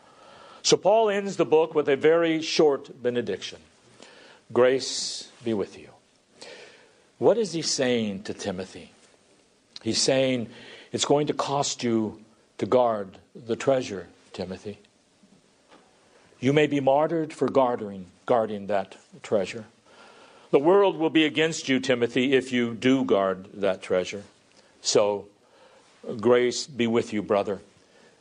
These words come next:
You will certainly need God's grace, but that grace will get you through. That's all you need to be faithful, Timothy."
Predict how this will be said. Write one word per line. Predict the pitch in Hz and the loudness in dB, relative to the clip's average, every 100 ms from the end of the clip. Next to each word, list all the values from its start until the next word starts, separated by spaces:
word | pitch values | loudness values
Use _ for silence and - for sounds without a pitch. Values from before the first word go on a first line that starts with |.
| _ _ - | _ _ 0
You | 131 | 2
will | 127 | 2
certainly | 123 143 127 120 | 2 2 2 0
need | 113 123 123 110 | -2 0 0 0
God's | 110 110 101 | 2 2 0
grace, | 101 113 101 101 | -2 0 0 -2
but | - 110 - | -4 -4 0
that | 127 - | -2 -2
grace | 120 123 101 - - - - - - - 110 | -2 0 -2 -4 -8 -8 -12 -14 -18 -18 -4
will | 110 123 107 101 101 98 - _ _ _ - 98 104 | 2 2 2 -2 -6 -10 -20 _ _ _ -14 -10 -4
get | 104 - | -2 0
you | 113 | -2
through. | 113 123 101 87 - _ _ _ _ _ _ _ - | 0 2 0 -2 -12 _ _ _ _ _ _ _ -12
That's | 101 117 | -2 0
all | 107 | 0
you | 110 117 | -2 -6
need | 117 95 87 - - | -6 -8 -10 -18 -10
to | 120 | -6
be | 110 107 | -2 -2
faithful, | - 87 - - 90 | 0 -2 -2 -6 -6
Timothy." | - 92 92 - 95 | -6 -12 -12 -12 -16